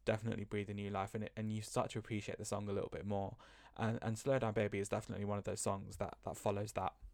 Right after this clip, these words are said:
So let's move on to talking about the song that Slow Down Baby is up against, which is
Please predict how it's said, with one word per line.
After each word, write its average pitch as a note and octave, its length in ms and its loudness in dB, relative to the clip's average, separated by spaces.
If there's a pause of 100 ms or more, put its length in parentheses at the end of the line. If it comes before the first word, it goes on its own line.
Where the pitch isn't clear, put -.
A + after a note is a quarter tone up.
(720)
So E3 460 10
let's B2+ 300 6
move B2+ 220 4
on A#2+ 140 4
to - 100 -4
talking A2+ 420 6
about G#2+ 280 4
the G#2 80 -2
song A2+ 300 6
that - 140 0
Slow G#2 180 4
Down G#2 160 2
Baby G#2 300 4
is F#2+ 140 -2
up - 140 4
against, F#2+ 440 4
which - 280 0
is G2+ 260 2